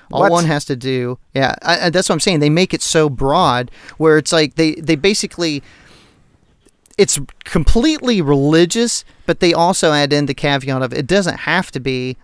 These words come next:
Speaker 1: like, that makes it constitutional. It's like, no, it doesn't. I mean, I don't think they understand what, the Republicans just do what they want, you know? But it says, um, "All one has to do is cite a moral conviction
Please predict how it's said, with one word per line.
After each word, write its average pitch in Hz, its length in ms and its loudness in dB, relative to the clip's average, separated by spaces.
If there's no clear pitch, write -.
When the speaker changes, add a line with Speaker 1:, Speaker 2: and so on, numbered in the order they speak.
Speaker 1:
like, 139 160 -4
that 147 180 0
makes 156 260 -2
it 170 60 -4
constitutional. 160 920 -6
It's 143 120 -6
like, 135 240 -4
no, 139 180 -2
it 123 100 -10
doesn't. 123 500 -6
I 156 120 -2
mean, 160 180 0
I 165 100 -2
don't 214 180 0
think 190 180 -4
they 143 120 -2
understand 127 460 -6
what, 127 100 -8
the 147 200 -4
Republicans 180 560 0
just 123 200 -6
do 127 140 -6
what 117 100 -8
they 120 120 -6
want, 120 420 -8
you 131 120 -4
know? 123 300 -6
But 151 100 2
it 165 80 2
says, 175 400 2
um, 131 400 -2
"All 180 220 4
one 214 200 4
has 175 200 0
to 165 80 -4
do 139 180 -2
is 127 120 -2
cite 147 340 -4
a 139 80 -4
moral 139 380 0
conviction 123 800 -6